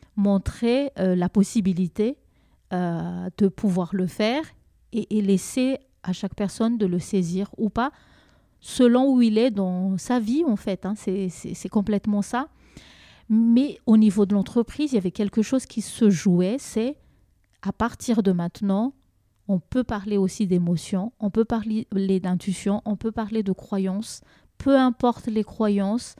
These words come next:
peu importe la spiritualité, tout ça a sa place aussi dans l'entreprise et on n'est pas, euh, un peu foufou ou dingue de dire, « Moi, je crois en ça »,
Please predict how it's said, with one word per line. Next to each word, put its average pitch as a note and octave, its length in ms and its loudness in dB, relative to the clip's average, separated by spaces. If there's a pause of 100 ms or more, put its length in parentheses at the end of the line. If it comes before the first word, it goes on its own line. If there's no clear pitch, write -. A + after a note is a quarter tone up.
(440)
peu B3 180 2
importe A3+ 460 -2
la G#3+ 120 -4
spiritualité, G3+ 1000 -6 (460)
tout A3+ 160 -2
ça B3+ 360 -4 (140)
a F#3+ 140 -6
sa A3 180 -2
place A3+ 400 -2
aussi A#3 260 -2
dans G#3+ 120 0
l'entreprise G3 600 -4
et F#3+ 60 0
on F#3 80 0
n'est F3+ 120 -2
pas, A3+ 320 -4
euh, F3 220 -2 (520)
un F#3+ 100 -2
peu G#3 140 0
foufou A#3+ 540 0
ou G#3 40 6
dingue G#3 360 0
de G3 120 2
dire, « F#3+ 320 -2
Moi, G3+ 160 0
je G#3 140 -2
crois G3 240 -10
en F#3 140 -8
ça », A3 340 -8